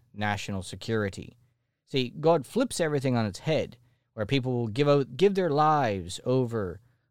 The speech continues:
for their country. No, no, no. God says you give your life for your family first. Your God, your family, and then eventually,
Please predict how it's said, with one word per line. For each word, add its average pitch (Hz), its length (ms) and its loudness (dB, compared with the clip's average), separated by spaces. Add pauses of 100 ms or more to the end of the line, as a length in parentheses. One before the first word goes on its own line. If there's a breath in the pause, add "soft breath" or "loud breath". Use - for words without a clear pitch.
for 120 140 0
their 107 100 0
country. 127 540 0 (100)
No, 151 220 4
no, 165 100 0
no. 101 120 -2
God 123 320 2
says 110 420 -2
you 120 120 -4
give 117 220 -4
your 107 120 -4
life 104 400 0
for 107 180 -4
your 92 180 -6
family 110 720 -4
first. - 680 -8 (420)
Your 95 140 -6
God, 131 500 6 (420)
your 92 140 -10
family, 107 680 0
and 95 120 -8
then 95 100 -4
eventually, 95 680 -4